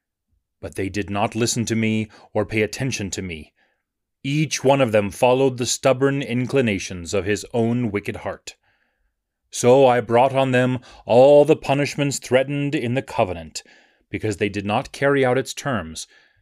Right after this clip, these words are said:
as I commanded them to do." The Lord said to me, "The people of Judah and the citizens of Jerusalem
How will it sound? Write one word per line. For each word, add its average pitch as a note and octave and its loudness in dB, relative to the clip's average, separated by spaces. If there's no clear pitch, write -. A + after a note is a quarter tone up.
as G2+ -6
I F#2+ -6
commanded F#2 -4
them D#2+ -12
to F#2 -10
do." F2 -6
The A2+ 0
Lord C#3 4
said B2 0
to B2 -4
me, A#2+ 0
"The A2+ -4
people F3 2
of D3 -2
Judah G#2+ -4
and G#2 -2
the G2+ 0
citizens C#3 -2
of C3 -2
Jerusalem A2+ 0